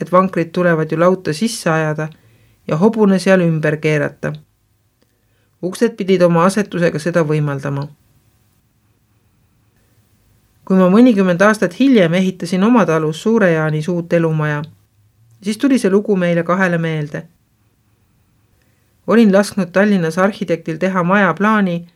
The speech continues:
ja isa, kes ammu oli taluohjad andnud mu vennale ning oli vaba mees, juhatas nüüd siin ehitamist.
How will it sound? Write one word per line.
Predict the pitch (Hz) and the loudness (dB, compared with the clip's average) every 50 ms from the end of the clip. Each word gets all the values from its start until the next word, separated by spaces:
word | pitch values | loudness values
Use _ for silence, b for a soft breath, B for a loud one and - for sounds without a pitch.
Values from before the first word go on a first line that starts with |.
| b b b b b b b _ | b b b b b b b _
ja | - - | -4 -4
isa, | 196 240 240 262 226 190 | -2 -2 0 0 -2 -2
kes | 165 165 165 - | -2 -4 -6 0
ammu | 196 220 254 247 220 190 175 | 0 2 4 4 4 4 2
oli | 175 170 170 | 2 0 0
taluohjad | 175 190 214 226 196 175 190 202 202 208 170 165 | 2 2 2 2 2 0 0 -2 0 -2 -2 -2
andnud | 170 175 175 170 170 170 | 0 -2 -2 -2 -2 -2
mu | 170 165 156 156 | -2 -4 -2 -2
vennale | 190 233 254 247 214 180 170 170 175 175 b b b b b b b - | 0 2 2 2 2 2 0 -2 -4 -6 b b b b b b b -2
ning | 208 202 185 | -2 0 2
oli | 180 175 170 165 | 2 2 2 2
vaba | 185 208 202 202 165 | 2 0 2 0 -2
mees, | 165 185 214 226 202 190 190 - _ b b b b b b - | 0 0 0 0 0 -2 -4 -8 _ b b b b b b -4
juhatas | 185 190 196 180 180 - 165 170 | 0 0 0 0 0 -2 -6 -4
nüüd | 175 165 160 160 | -4 -6 -6 -6
siin | - 190 175 156 151 151 | -6 -4 -4 -2 -2 -4
ehitamist. | 156 151 156 156 151 - - 139 143 147 151 - - - | -4 -4 -6 -8 -10 -10 -10 -10 -10 -10 -12 -16 -20 -20